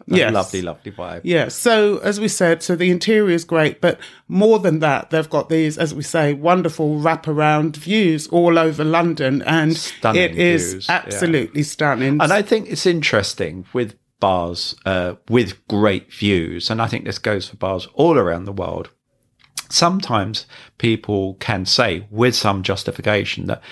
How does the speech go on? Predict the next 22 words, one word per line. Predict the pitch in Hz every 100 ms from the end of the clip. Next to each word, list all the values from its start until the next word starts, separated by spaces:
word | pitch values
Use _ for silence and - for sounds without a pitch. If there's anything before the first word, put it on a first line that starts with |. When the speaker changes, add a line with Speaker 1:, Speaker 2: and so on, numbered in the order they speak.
| -
Speaker 1:
if | 123 131
a |
bar | 123 120
has | 110 101
an | 101
amazing | 104 117 151 160 131 98 95
view, | 98 98 90 90 95
Speaker 2:
It | -
doesn't | 135 123 127
have | 127 -
to | 127
bother. | 135 127 135 135 _ -
Speaker 1:
don't | 208 107 -
expect | 254 - 254 196 220
Speaker 2:
<laughs> | 180
Yeah. | 175 170
Speaker 1:
the | 208
best | 104 92 185
drinks. | 101 85 - - - -
And | 113 113
we've | 147 135
s-, | -